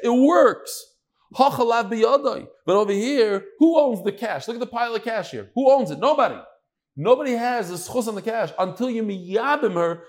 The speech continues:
it's not yours. All we have here is zika. We have a bond, but it's not, it doesn't make the cash yours.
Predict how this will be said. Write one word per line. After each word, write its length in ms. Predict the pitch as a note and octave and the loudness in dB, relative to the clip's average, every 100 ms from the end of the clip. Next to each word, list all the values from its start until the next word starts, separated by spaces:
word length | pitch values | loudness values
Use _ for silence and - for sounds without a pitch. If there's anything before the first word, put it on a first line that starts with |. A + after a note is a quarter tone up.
| - | -6
it's 160 | E3+ F3+ | -4 0
not 180 | F#3+ F#3 | 0 2
yours. 440 | F#3+ B3+ E3+ - - _ D#4+ | 6 6 6 -2 -18 _ 2
All 180 | A3 A#3+ | 4 4
we 100 | G#3 | 2
have 220 | A3 A3+ | -2 -2
here 100 | G3 | -6
is 280 | C#3 A2 D#3+ | -8 -8 -6
zika. 320 | C4+ A#3+ F3 | -4 -2 -2
We 100 | E3 | 0
have 140 | F3+ | -2
a 60 | C#3 | -2
bond, 640 | G2+ - F3+ A3+ F3+ A2+ - _ | -4 0 0 0 -2 -4 -10 _
but 60 | C#3+ | -2
it's 120 | C#3+ | 0
not, 200 | F#3+ G3 | 0 0
it 100 | C#3 | 2
doesn't 200 | G3+ G#3 | 0 2
make 140 | G3+ G3 | -2 -4
the 60 | |
cash 360 | - F#3 F3 - | -10 -8 -8 -8
yours. 360 | D#3 F3 G#3+ | -6 -6 -8